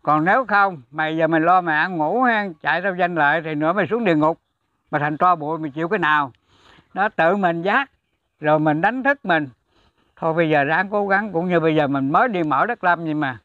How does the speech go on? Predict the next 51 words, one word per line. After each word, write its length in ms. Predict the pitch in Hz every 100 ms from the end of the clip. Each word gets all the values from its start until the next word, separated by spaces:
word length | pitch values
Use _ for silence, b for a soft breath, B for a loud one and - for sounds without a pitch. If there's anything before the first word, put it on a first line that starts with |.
| _
hay 200 | - 160
là 80 | 135
mới 280 | 147 190 254
mở 280 | 147 180
công 220 | 226 175 160
ty 260 | 175 165
vậy. 80 | 151 - b b b -
Phải 140 | 165
tốn 280 | 254 269 285
hao, 360 | 220 214 214 - _ _ _ _ _
phân 320 | 202 208 202
thuốc 240 | 240 262
này 160 | 262 165 165
kia, 340 | 202 190 190
tốn 180 | 180 247
tiền 260 | 196 165 160
tiền 140 | 160
bạc 240 | 175 175 180
lo 320 | 185 202 202
cho 260 | 175 196 165
chừng 200 | 156 156
nào 200 | 160 156 147
xong 260 | 208 202 190
rồi 220 | 156 156
đó 140 | 180 208
thì 100 | 160
chừng 240 | 160 151
đó 180 | 170 220
mình 240 | 208 151
mới 80 | 175
có 140 | 214 240
cái 140 | 247
lợi, 260 | 156 147 170
thâu 200 | 208 214
cái 80 |
lợi 180 | 185 165
phải 100 | 196
không? 260 | 202 196 196 B B B B B B -
Thì 100 | 147
bây 160 | 180
giờ 180 | 170 160
cũng 160 | 165 170
vậy, 140 | 165
ráng 300 | 180 202 220
tu 260 | 190 185 165
chịu 180 | 151 170
nghèo 260 | 170 156
nàn 260 | 151 151 151
đi, 240 | 180 175 131
hẩm 240 | 147 185
hút 140 | 254